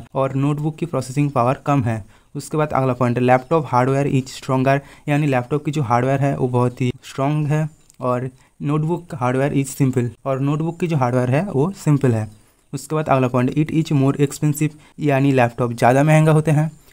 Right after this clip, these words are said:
और it is less expensive, यानी नोटबुक कम महंगा होते हैं। उसके बाद अगला पॉइंट, display size is larger, यानी लैपटॉप की जो डिस्प्ले साइज है वो बड़ा है।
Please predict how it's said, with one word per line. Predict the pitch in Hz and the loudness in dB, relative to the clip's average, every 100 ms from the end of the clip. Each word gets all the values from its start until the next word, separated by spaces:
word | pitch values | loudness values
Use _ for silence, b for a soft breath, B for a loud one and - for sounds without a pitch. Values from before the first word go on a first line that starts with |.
| b - | b -6
और | 127 - | -4 -2
it | 147 165 | -2 0
is | 151 156 | -2 2
less | 143 143 | 2 2
expensive, | 139 - 127 123 123 - _ b b 135 | -2 -2 -2 -2 -4 -4 _ b b -8
यानी | 127 131 170 156 | -4 -4 -4 0
नोटबुक | 131 123 156 - | 0 0 -4 -4
कम | 170 | 0
महंगा | 156 147 135 | 2 4 2
होते | 127 123 | 2 2
हैं। | 113 104 b b b | 0 -4 b b b
उसके | 147 - 160 | -10 -2 0
बाद | 156 | 2
अगला | 123 127 | 2 2
पॉइंट, | 123 120 127 127 | 2 0 0 0
display | 143 - 165 | 0 0 -2
size | 160 135 131 - | 2 2 2 0
is | 131 131 | -4 0
larger, | 127 117 117 113 113 b b b 143 | 4 4 4 0 -2 b b b -2
यानी | 127 135 | 2 2
लैपटॉप | 139 139 156 156 | 2 0 0 -4
की | 151 | -2
जो | 151 | -2
डिस्प्ले | 127 131 147 | -2 -2 -2
साइज | 147 151 147 | 0 0 0
है | 160 - B _ | -4 -4 B _
वो | 135 117 | -6 -2
बड़ा | 127 143 | 0 2
है। | 160 | 2